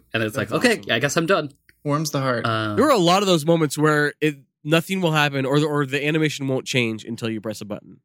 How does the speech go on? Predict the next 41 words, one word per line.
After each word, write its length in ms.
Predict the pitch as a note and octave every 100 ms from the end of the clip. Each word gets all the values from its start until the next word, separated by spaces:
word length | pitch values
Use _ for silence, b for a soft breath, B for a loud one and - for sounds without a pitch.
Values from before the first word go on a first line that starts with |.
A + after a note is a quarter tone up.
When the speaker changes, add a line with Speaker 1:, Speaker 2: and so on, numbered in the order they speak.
| _ _ _ - -
Speaker 2:
You 80 | C3
sit 80 | C#3+
Speaker 1:
Yep. 60 |
Speaker 2:
there 80 | C3
for 120 | B2+
twenty 340 | A#2+ - C#3 C3+
minutes 280 | A#2 G2+
and 80 | A2+
nothing 200 | G#2+ G#2+
would 80 | G#2
change. 340 | G2+ G2+ G2+ -
Well, 100 | G#2
I 160 | E2 C3
think 140 | D3+
wait, 180 | C#3 E3
every 200 | D3+ D#3
day 100 | D3+
waking 320 | C3+ C3+ B2+
up 140 | A#2+ A#2
was 120 | C3
like 180 | B2+ B2
that. 260 | B2 A#2+ - -
Speaker 1:
Oh, 400 | B2 B2+ B2+ C3+
I 40 | D3
loved 600 | D#3 D3 D3 D3+ D#3 D3+
Speaker 3:
Mm-hmm. 40 | C#3
Speaker 1:
the 60 |
wake 220 | C#3 C3 B2+
up 80 |
thing. 220 | - A2 G#2
It 80 | C#3+
took 120 | C#3+
Speaker 2:
That 60 | A#2+
Speaker 1:
me 20 |
Speaker 2:
was 100 | A2+
Speaker 1:
so 120 | C#3+
Speaker 2:
cool. 60 | C3+
Speaker 1:
long 160 | B2
to 120 | A2+ B2
realize 460 | A#2+ A2 G#2+ G2+
that 140 | G#2